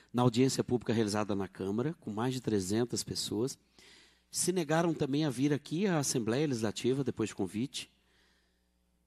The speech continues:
e alegaram, por ofício,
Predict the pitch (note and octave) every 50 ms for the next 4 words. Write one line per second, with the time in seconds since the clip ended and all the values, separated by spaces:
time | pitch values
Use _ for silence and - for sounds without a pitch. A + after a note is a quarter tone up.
0 | _ _ _ _ _ _ _ - D#3+ D#3+ E3+ F#3+ A3+ - - _ _ - C#3+ D3+
1 | E3+ F3+ C#3+ C3+ C#3+ D3 F3+ G3 D#3 B2 G2+ F2 - - _ _ _ - - C3+
2 | C#3 C3+ A2+ - - D#3+ F#3 G3 - - - G#2